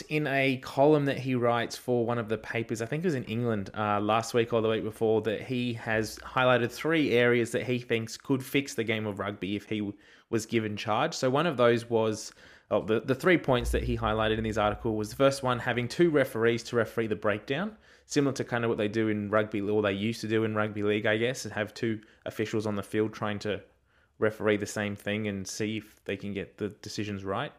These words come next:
Uh, the second one was around a specific scrum referee who roams up and down the sidelines, and when it comes to scrum time, he gets on the field and sort of takes over from the official. And then once the scrum's over, he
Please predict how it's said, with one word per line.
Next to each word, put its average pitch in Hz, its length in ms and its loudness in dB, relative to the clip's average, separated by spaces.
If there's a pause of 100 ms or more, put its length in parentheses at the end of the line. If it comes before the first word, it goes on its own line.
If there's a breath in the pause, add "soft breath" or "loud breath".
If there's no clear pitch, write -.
Uh, 107 180 0
the 107 80 -2
second 127 300 -2
one 113 160 -2
was 110 140 -4
around 107 420 -2 (380 loud breath)
a 117 40 0
specific 139 540 -2
scrum 123 500 0
referee 127 520 0
who 113 400 2 (400 soft breath)
roams 127 320 6
up 123 140 2
and 117 80 -4
down 117 160 4
the 113 60 -2
sidelines, 113 600 2
and 113 60 -2
when 113 100 -2
it 110 60 -8
comes 113 260 -4
to 113 80 -4
scrum 113 360 -2
time, 110 360 -4
he 117 200 -4
gets 117 300 0
on 110 60 -4
the 107 80 -4
field 113 320 0
and 107 120 -6
sort 107 160 -6
of 101 100 -6
takes - 300 -6
over 104 200 -2
from 110 180 -6
the 110 60 -4
official. 135 420 -4 (320 soft breath)
And 110 160 -2
then 107 160 0
once 104 240 -4
the 107 80 -6
scrum's 104 380 -4
over, 104 240 0
he 101 320 -8